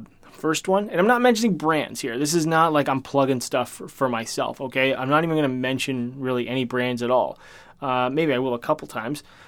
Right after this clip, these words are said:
but overall, I'm just gonna just point out the ones that you can find that work for you, and I'm gonna explain why there's things that I like about maybe certain products or why I look towards certain products. Because for me, the first thing I'm going to say is shoes.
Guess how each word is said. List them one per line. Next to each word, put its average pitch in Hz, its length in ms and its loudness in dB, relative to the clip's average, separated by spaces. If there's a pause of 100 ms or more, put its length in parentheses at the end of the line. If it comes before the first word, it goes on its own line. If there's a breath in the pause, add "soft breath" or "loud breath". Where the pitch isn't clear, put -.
(140 loud breath)
but 143 200 2
overall, 147 560 6
I'm 135 140 -2
just 135 180 -4
gonna 131 140 -2
just 127 340 -8
point 165 260 4
out 151 180 4
the 151 80 0
ones 139 240 2
that 147 80 -2
you 143 300 4
can 143 160 2
find 131 360 -2
that 123 100 -6
work 127 240 -4
for - 180 -8
you, 120 240 -2
and 104 100 -8
I'm 120 120 -4
gonna 123 160 -4
explain 120 400 -6
why 120 320 0 (380)
there's 120 300 -6 (140)
things 127 220 -4
that 120 100 -2
I 120 100 2
like 127 240 -2
about 120 360 -4
maybe 117 220 -8
certain 131 280 -6
products 127 380 0
or 120 120 -2
why 117 220 -2
I 113 40 -4
look 127 240 -6
towards 135 320 -4
certain 127 200 -8
products. 135 340 -2 (560 loud breath)
Because 147 460 4 (400)
for 147 180 2
me, 190 520 6 (440 soft breath)
the 135 80 -8
first 202 380 6
thing 175 140 2
I'm 151 100 4
going 147 200 4
to 131 60 -2
say 160 340 -2 (440 soft breath)
is 131 120 -6
shoes. - 520 -6